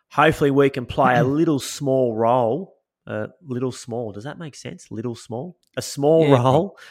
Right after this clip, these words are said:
Speaker 2: but, oh, it's, it's, it's
Speaker 1: On
Speaker 2: little
Speaker 1: Dig to Win,
Speaker 2: small.
Speaker 1: it does anyway. But,
Speaker 2: Yeah,
Speaker 1: um,
Speaker 2: it's little
Speaker 1: yeah,
Speaker 2: small.
Speaker 1: hopefully we can play a small role in helping people realise the importance of the mind game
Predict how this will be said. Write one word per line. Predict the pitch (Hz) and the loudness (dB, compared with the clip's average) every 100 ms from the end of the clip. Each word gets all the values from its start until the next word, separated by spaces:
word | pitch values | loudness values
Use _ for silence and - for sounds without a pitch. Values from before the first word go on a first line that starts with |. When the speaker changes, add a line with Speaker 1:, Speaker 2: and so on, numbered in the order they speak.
| - - - - | -20 -20 -20 -12
Speaker 2:
but, | 101 | -10
oh, | 76 85 | -10 -12
it's, | - | -16
it's, | - | -16
it's | 104 - | -14 -8
Speaker 1:
On | 165 180 | -2 0
Speaker 2:
little | 147 143 | 2 0
Speaker 1:
Dig | - | 0
to | 107 | 0
Win, | 117 | -2
Speaker 2:
small. | 107 | -4
Speaker 1:
it | |
does | - 104 113 | -2 -2 -2
anyway. | 117 107 98 95 - | -4 -6 -8 -10 -8
But, | 107 - | -10 -4
Speaker 2:
Yeah, | 120 | -4
Speaker 1:
um, | 104 | -2
Speaker 2:
it's | 101 147 | -4 -4
little | 110 | -2
Speaker 1:
yeah, | 127 131 | 0 2
Speaker 2:
small. | 175 | 2
Speaker 1:
hopefully | 185 180 | 2 0
we | 165 | 0
can | 160 | -2
play | - 151 135 | -2 0 0
a | |
small | 123 - 139 143 139 | -2 -6 -2 2 2
role | 131 131 135 127 | 2 4 2 0
in | 113 | -6
helping | - 202 - 185 | -2 0 0 -4
people | 147 127 117 113 | -6 -6 -6 -6
realise | 104 113 110 107 107 104 | -6 -4 -2 0 0 -2
the | 110 | -8
importance | 107 - 113 113 113 | -12 -6 -6 -4 -8
of | 113 | -10
the | 101 | -8
mind | 101 101 107 104 | -8 -6 -6 -4
game | 110 165 | -6 -6